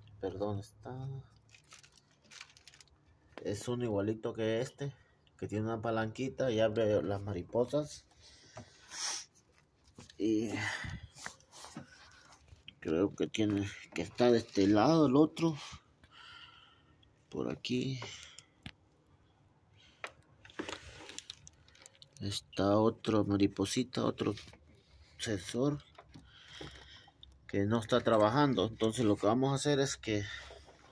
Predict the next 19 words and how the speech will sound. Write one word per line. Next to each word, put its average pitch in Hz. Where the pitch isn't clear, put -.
vamos 127
a 110
mover 110
todos 135
esos 135
sensores. 131
Vamos 123
a 127
sacar 127
todo 139
esto -
de 110
encima. 110
Vamos 113
a 101
trabajar 101
mucho 139
en 98
ella. 110